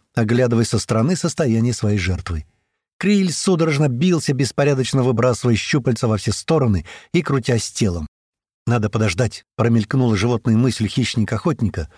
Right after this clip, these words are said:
«Он скоро устанет, и его можно будет брать без помех». И Сергей уверенно плавал, кружа вокруг истекающего белой кровью, бьющегося Криля, совсем не замечая сирену,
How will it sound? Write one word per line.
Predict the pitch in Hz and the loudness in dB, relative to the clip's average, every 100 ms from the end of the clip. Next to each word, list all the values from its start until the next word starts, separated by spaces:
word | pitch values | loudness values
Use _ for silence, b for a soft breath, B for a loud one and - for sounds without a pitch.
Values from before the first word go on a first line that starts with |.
| b b - | b b 0
«Он | 127 107 | 2 2
скоро | - 131 107 | 2 2 2
устанет, | - 156 123 95 - | 2 2 2 0 0
и | 120 | 0
его | 131 214 | 2 4
можно | 208 156 180 | 2 2 0
будет | 170 165 139 | 0 0 0
брать | 110 113 | 0 0
без | 101 98 - | 0 -2 -2
помех». | 98 87 80 - _ _ _ _ _ _ _ _ _ _ _ - | -2 -2 -4 -10 _ _ _ _ _ _ _ _ _ _ _ -4
И | |
Сергей | 107 190 233 | 0 2 4
уверенно | 233 180 214 190 156 | 4 4 4 4 2
плавал, | 151 151 147 143 | 4 4 2 -2
кружа | - 104 113 | 0 2 2
вокруг | 107 104 117 110 | 2 2 0 0
истекающего | 110 - 110 156 139 - 110 | -2 -4 -2 0 0 0 0
белой | 98 123 104 | 2 2 0
кровью, | 95 127 156 107 87 B B B - | 0 0 2 2 -2 B B B -2
бьющегося | 120 208 190 - 165 151 | 2 2 2 0 -2 -2
Криля, | 143 107 113 78 73 b b | -2 0 0 -2 -8 b b
совсем | - 131 - 110 | -4 -2 2 2
не | 135 | 2
замечая | 160 185 - 175 | 2 0 0 0
сирену, | - 180 151 156 101 | 0 0 0 0 -2